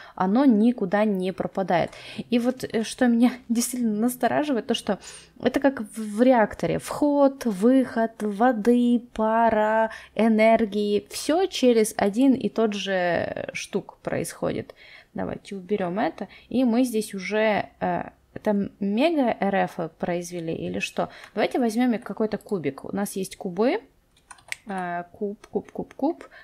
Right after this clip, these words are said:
Вот этот, который может хранить в себе сто двадцать восемь мега Р Ф. Это самый крутой куб. И, оп, и всё, сразу набрали. Всё,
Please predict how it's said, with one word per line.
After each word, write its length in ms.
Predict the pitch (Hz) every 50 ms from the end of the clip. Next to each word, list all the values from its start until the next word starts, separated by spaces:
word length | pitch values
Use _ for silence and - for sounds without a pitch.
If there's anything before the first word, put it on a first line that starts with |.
| - _
Вот 220 | - 190 214 - -
этот, 320 | - - - - - -
который 440 | - - 214 196 - 240 254 240 220
может 320 | 214 208 214 214 214 -
хранить 420 | - - - 214 220 226 226 208 190
в 40 | -
себе 220 | - 208 190 196
сто 220 | 190 - - 226
двадцать 280 | 190 180 180 180 - -
восемь 360 | 190 202 208 208 - 185 175
мега 260 | 180 196 190 165 170
Р 180 | 165 156 151 -
Ф. 180 | - 196 - 226
Это 120 | - -
самый 320 | - - 196 185 175 165
крутой 280 | - - - - - 170
куб. 340 | - - - 196 240 - - - _ _ _ _ _ _ _ _
И, 280 | - 233 254 247 254 -
оп, 260 | - 196 226 262 254 - - _ -
и 340 | 180 190 214 226 233 220 226 - _
всё, 500 | - - - - - - 160 165 160 139 -
сразу 380 | - - - 185 180 180 165 165
набрали. 460 | 160 156 156 - 160 - - - - - _ _ - _ _ _ _ _ _ _
Всё, 240 | - - 226 185